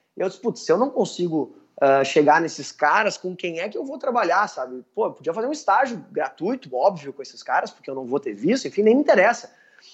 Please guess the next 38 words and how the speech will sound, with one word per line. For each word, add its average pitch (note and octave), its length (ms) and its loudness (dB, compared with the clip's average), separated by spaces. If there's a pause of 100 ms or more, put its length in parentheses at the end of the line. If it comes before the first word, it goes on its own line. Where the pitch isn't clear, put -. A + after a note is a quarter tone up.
(220)
Não G#3+ 200 4
achei A#3+ 300 0
os - 80 -8
caras, G#3 480 -4 (280)
comecei C#4+ 400 -2
a F4 40 2
dar C#4+ 100 4
uma A#3+ 100 2
olhada F#3 400 2
pro F3 80 -16
escritório E3+ 480 -8
internacional, D#3+ 640 -2
alguma F3 280 2
coisa, G3 360 2
e - 20 -2
vi F#3 180 -4
que G#3+ 460 -2
não F3+ 300 4
ia G#3+ 200 6
ser G#3 280 4
por G#3+ 120 0
ali F#3 200 4
que G3 100 2
eu F#3+ 80 2
ia G3 100 0
conseguir. G3 540 -6 (340)
Então C4 160 4
eu D#4 80 6
peguei C4+ 280 -2
e - 20 -4
desliguei. G#3 580 4 (120)
Cara, G3+ 160 2
eu E3+ 40 -2
desliguei F3+ 420 4
a A#3 40 -2
chave F3 340 0
do E3 80 -12
direito. D3 400 -8